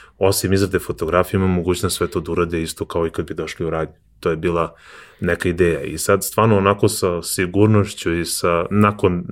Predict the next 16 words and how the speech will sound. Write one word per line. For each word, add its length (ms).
i 220
analiza 460
detaljnih, 580
sa 220
velikim 420
ponosom 480
mogu 220
da 100
kažem 460
da 100
je 120
ta 140
platforma 720
najfunkcionalnija 920
i 40
najbolja 600